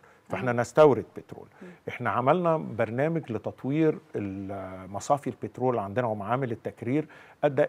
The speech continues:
Speaker 1: إن إحنا يبقى عندنا نوع من الاكتفاء الذاتي من منتجات البترول،
Speaker 2: مم.
Speaker 1: ولكن نحن نستورد البترول.
Speaker 2: مم.
Speaker 1: زي ما قلنا بن-، كنا بنستورد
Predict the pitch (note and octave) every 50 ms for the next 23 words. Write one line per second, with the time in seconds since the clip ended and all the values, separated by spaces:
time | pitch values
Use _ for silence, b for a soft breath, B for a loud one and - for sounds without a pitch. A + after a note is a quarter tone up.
0 | - C3+ A#2+ A#2 B2 C3 B2 - C#3 C3+ C3 B2 - A2 G#2+ G#2 A2 A2 C#3+ D3
1 | C#3+ C3 C3 C#3 D3 D3 C#3 A#2 A2 G2+ G2 G2 - - - - D3 C#3+ - -
2 | A#2 G2+ G2+ B2 C3 C3+ - - A#2+ A#2 C3 C#3 C#3 C#3 C#3 C#3 B2 - - A#2+
3 | A#2 A#2+ D3 D3+ D3+ - G#2 - - A2+ - - - - - - - - - -
4 | G3+ G#3 G3+ - - - A#2 B2+ C3+ C3+ - C3 B2 C3 C#3+ A#2+ A2+ C3+ B2 G#2
5 | - - - - A2+ G2 F2 E2 D2+ - - - - - - - - - _ _
6 | B B B B A3 G#3 G3 F3 A2+ C#3 D#3 E3 D#3+ D#3 - - F3 F3 F3 E3+
7 | E3 E3 - - - E3+ A#2+ B2 B2+ - - _ - - D3+ C#3+ C3+ C3+ A#2 A#2
8 | A#2+ - - - - D#3+ E3 E3 D#3 C#3 F3+